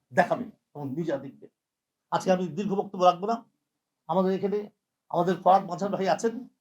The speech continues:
আমি সবসময় তাকে দেখতে বলি যে আপনি শুধু দার্শনিক না, আপনি আমাদের নেতৃত্ব দেন, আমরা আপনার নেতৃত্বে নতুন বাংলাদেশ গড়তে চাই।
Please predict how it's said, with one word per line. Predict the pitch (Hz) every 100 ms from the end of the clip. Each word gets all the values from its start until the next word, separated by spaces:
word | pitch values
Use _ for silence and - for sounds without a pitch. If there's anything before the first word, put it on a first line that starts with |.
| _ _ _
আমি | 175 190
সবসময় | 220 214 226
তাকে | 185 180
দেখতে | 165 170
বলি | 147 135 131 - _ _
যে | 151
আপনি | 170 160 202
শুধু | 202
দার্শনিক | 165 180 - 247 -
না, | 139 - _ -
আপনি | 139 185
আমাদের | 175 170 139
নেতৃত্ব | 196 202 208 139
দেন, | 123 - _ _ _ _
আমরা | 151 165 180
আপনার | 165 - 175
নেতৃত্বে | 196 208 233 180 135 - _ -
নতুন | 180 202 190
বাংলাদেশ | 147 135 120 110
গড়তে | 110 113
চাই। | - 104